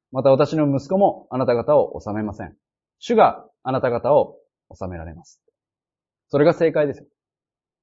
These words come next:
サムエルは、その志士としてはその最後、最後の志士ですよ。立てられた、神から。息子たちはだから、非公認というか、神が立てたんじゃないんですよ。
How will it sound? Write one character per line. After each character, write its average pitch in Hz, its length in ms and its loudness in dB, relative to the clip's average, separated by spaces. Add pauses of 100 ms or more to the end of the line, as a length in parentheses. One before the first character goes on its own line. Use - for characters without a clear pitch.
(120)
サ 240 140 4
ム 247 120 4
エ 220 60 6
ル 170 60 8
は、 185 380 6 (380)
そ 147 100 -2
の 143 60 2
志 220 180 0
士 - 100 -8
と 175 80 4
し - 80 -4
て 151 80 2
は 135 140 6
そ - 80 -6
の 120 80 -4
最 151 260 2
後、 180 140 -4
最 196 220 2
後 135 100 0
の 104 80 -6
志 139 160 -10
士 113 120 -10
で 82 100 -10
す - 60 -20
よ。 - 60 -20 (680)
立 95 100 -8
て 104 60 -6
ら 98 120 -2
れ 80 60 -8
た、 - 160 -20
神 95 220 -12
か - 80 -20
ら。 - 60 -20 (840)
息 131 140 -8
子 185 100 2
た 180 100 4
ち 139 80 -2
は 117 100 0
だ 123 100 -2
か 123 100 0
ら、 104 260 -4 (640)
非 160 240 -4
公 180 200 4
認 117 180 -2
と 76 80 -10
い - 20 -10
う - 60 -18
か、 - 100 -20 (840)
神 190 200 2
が 135 60 4
立 135 160 2
て 127 80 -2
た 98 80 -4
ん 92 60 -10
じ 90 60 -16
ゃ - 20 -16
な 101 140 -8
い 120 40 -6
ん 101 60 -8
で - 80 -20
す - 60 -20
よ。 - 20 -20